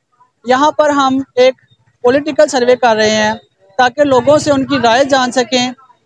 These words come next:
कि वो पीटीआई को support करेंगे इस मरतबा कि नून लीग को support करेंगे। इसके साथ साथ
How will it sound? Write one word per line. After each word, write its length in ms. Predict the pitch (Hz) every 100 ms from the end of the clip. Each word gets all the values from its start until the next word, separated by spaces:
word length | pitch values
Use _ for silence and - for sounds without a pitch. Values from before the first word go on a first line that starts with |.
| -
कि 80 | 247
वो 180 | 254 269
पीटीआई 400 | 269 262 302 311
को 120 | 311
support 300 | - 277 269
करेंगे 360 | 269 262 262
इस 120 | 269 254
मरतबा 480 | 247 240 240 254
कि 420 | 269 - - - 330
नून 240 | 294 311
लीग 140 | 302
को 80 | 311
support 340 | 294 262 233 226
करेंगे। 440 | 220 208 196 180 - _ _ -
इसके 240 | 240 302
साथ 240 | 302 302 294
साथ 180 | 302